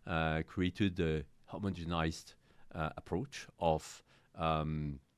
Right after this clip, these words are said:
um, making a credit transfer, uh, designating and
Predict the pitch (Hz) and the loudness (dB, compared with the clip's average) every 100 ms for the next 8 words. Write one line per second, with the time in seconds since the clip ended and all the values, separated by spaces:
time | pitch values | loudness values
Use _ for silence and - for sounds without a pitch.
0 | _ _ _ _ - - - 73 73 78 | _ _ _ _ -20 -14 -10 -10 -10 -12
1 | 104 - - 95 85 - 85 76 - 82 | -16 -18 -12 -4 -4 0 0 0 0 0
2 | 85 - 85 82 - 98 95 127 135 - | 0 -2 0 0 0 6 6 6 0 -16
3 | - - - 85 82 78 78 82 85 78 | -20 -20 -4 2 4 4 2 -4 -4 0
4 | 87 92 - 98 92 80 | 2 2 2 0 2 0